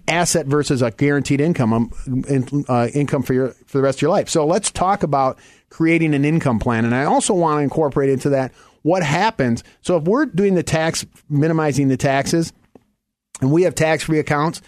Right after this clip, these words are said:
I pull out a hundred thousand, I net a hundred thousand, right? It's not I have to pull out a hundred and forty to net a hundred anymore. That's where this becomes why, why we always say the two are kind of, uh, they, you know, they're, they're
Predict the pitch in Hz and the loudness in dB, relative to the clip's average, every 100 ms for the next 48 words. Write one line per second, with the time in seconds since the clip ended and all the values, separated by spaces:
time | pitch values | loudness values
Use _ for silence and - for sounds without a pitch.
0 | - _ _ - 170 - 196 170 151 170 | -20 _ _ -4 -2 0 2 2 0 0
1 | 160 143 175 170 156 - - 143 156 170 | 0 0 0 0 -2 -6 -4 0 0 0
2 | 131 127 104 107 107 87 - - _ _ | 0 0 -2 -2 -4 -4 -8 -12 _ _
3 | 131 151 143 156 165 160 135 127 139 - | -2 -2 0 -2 -2 0 0 0 -2 -2
4 | 151 147 123 - 170 170 135 120 156 165 | 0 0 0 0 0 0 0 0 0 2
5 | 131 - 127 123 110 135 120 90 - _ | 0 0 0 0 0 0 0 -4 -10 _
6 | _ 117 113 98 92 - - _ - 170 | _ 0 2 2 -2 -6 -20 _ -2 0
7 | 208 202 175 - 165 160 151 123 127 143 | 2 2 0 0 -2 0 -2 -2 0 0
8 | 135 127 139 143 139 147 139 - 135 123 | 0 0 0 2 2 2 0 0 0 -2
9 | - 208 185 139 165 165 139 - _ _ | -2 0 0 0 -2 0 -2 -6 _ _
10 | _ _ - 123 120 117 - _ _ _ | _ _ -4 0 2 0 -4 _ _ _
11 | - 135 143 165 143 131 127 120 131 | -6 -2 0 2 2 0 0 0 0